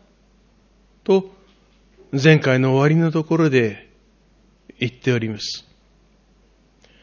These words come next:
そんなペトロにとって向かうべき先は仲間のところであります。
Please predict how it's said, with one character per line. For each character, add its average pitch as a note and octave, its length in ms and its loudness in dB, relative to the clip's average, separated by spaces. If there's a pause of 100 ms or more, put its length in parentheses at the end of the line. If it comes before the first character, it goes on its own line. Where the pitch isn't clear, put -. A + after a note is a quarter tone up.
(540)
そ G#3+ 200 6
ん - 20 8
な B3+ 120 6
ペ B3 140 -2
ト A#3 140 4
ロ G#3+ 100 6
に D#3+ 160 2
と D#3+ 120 0
っ D#3+ 40 -10
て C#3 200 -2
向 C#3 160 -2
か G#3 180 2
う G#3+ 60 0
べ A3 100 0
き - 100 -6
先 C#3+ 300 -4
は C3+ 240 -2 (680)
仲 C3+ 340 2
間 F3 160 6
の E3+ 160 0
と D#3+ 140 -4
こ D#3 120 -2
ろ D3+ 120 0
で C3 120 -2
あ A2+ 60 0
り A2+ 120 -6
ま A2+ 80 -14
す。 - 280 -18